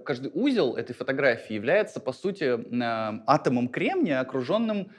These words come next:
атомами кислорода. То есть это супер высокоразрешающая картинка. И мы увидели, что действительно структура такая же, как почти век назад предсказывал, э, ученый Захариасен.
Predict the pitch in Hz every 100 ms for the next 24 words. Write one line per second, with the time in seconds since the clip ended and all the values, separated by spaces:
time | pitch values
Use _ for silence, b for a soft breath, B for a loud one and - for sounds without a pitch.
0 | B 135 147 170 190 190 - 190 180 117
1 | - 113 127 - - 254 208 165 165 190
2 | 165 147 160 175 160 143 - - - -
3 | 311 - 147 B B B B B 160 -
4 | 165 165 175 196 240 254 196 - 151 151
5 | 208 240 208 170 - 156 - 208 196 151
6 | - 226 247 151 139 120 - 139 - 170
7 | 147 - 110 151 - 131 120 185 - 131
8 | - - 156 156 143 139 131 - 104 -
9 | 147 143 131 - 107 123 - 127 110 87
10 | - 80